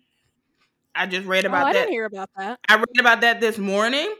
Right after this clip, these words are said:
Speaker 1: So one, one report said it was him that did it.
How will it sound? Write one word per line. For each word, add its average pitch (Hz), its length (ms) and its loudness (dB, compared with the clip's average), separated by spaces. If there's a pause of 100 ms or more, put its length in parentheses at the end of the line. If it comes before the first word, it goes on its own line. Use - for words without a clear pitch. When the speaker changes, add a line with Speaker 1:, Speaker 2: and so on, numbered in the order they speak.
(200)
Speaker 1:
So 226 480 6
one, 247 440 2
one 311 240 -4
report 311 360 -4
said 247 340 -2
it 214 160 0
was 214 320 -6 (320)
him 302 540 0
that 196 360 0 (640)
did 196 300 2
it. 175 240 -2